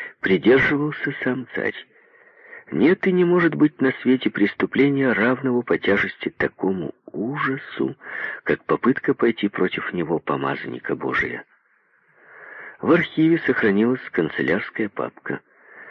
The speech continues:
Каллиграфическим почерком при округлых завитушках и хвостиках выведено на лицевой стороне обложки: «Об установлении правил о военно-полевых судах». И чуть ниже: «Тысяча девятьсот шестой год».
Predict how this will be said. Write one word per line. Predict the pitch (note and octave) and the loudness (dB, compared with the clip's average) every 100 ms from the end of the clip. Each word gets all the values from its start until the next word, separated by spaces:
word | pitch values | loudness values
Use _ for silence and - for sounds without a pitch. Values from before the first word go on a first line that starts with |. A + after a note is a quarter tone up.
| - - | -16 -6
Каллиграфическим | - C3+ C#3+ D3+ D#3+ E3 D#3+ - D3 - | 2 4 6 4 4 0 -2 -2 -4 2
почерком | F#2 - E2+ - E2+ | 0 0 -4 -4 -4
при | - F#2+ | 2 4
округлых | F#2 C3 D3+ D3 C3+ A#2+ | 4 2 2 4 2 4
завитушках | A#2+ G#2+ B2+ - - B2+ - - | 4 4 2 0 0 -2 -4 -4
и | |
хвостиках | A#2 A2+ A#2+ - - - A2+ - E2+ | -2 0 -2 -2 -8 -2 -2 -2 -2
выведено | F2+ A#2+ A#2+ A#2+ A#2+ | 2 2 4 2 2
на | A2+ G2+ | 2 2
лицевой | G2 - F#2 G#2+ | 0 2 4 4
стороне | - G2+ F#2+ F#2 F#2 | 2 -2 0 0 -2
обложки: | - - - - - _ _ _ _ _ _ - - - - - | -2 -2 -4 -8 -16 _ _ _ _ _ _ -20 -18 -18 -14 -2
«Об | A2 G#2+ | 0 4
установлении | A2 - - A2 A2 A2+ D3 D3 D3+ | 2 0 0 2 4 2 0 0 -2
правил | D3 - A2 A2 A#2 A#2+ A#2+ - - - - | -4 0 2 4 4 2 -2 -8 -18 -20 -4
о | F2 | 2
военно-полевых | D#2+ E2 G#2 C3 C3+ C3+ - D2+ C2+ G2+ - - | 4 6 4 4 0 -2 2 2 2 -2 -2 -4
судах». | - B1 - - - _ _ _ _ _ _ - - - | -4 -4 -6 -10 -14 _ _ _ _ _ _ -20 -16 -10
И | - | -4
чуть | A#2+ B2+ E2 | -2 -2 -2
ниже: | C#2+ C2 C2+ - - - - - - | -2 -2 -4 -6 -12 -12 -16 -6 0
«Тысяча | D#3+ - D#3 - C#3+ | 2 2 -2 0 0
девятьсот | F2+ C#2+ - - | 0 -2 -4 -4
шестой | - - - - D2+ | -4 -8 -8 -8 -6
год». | - | -8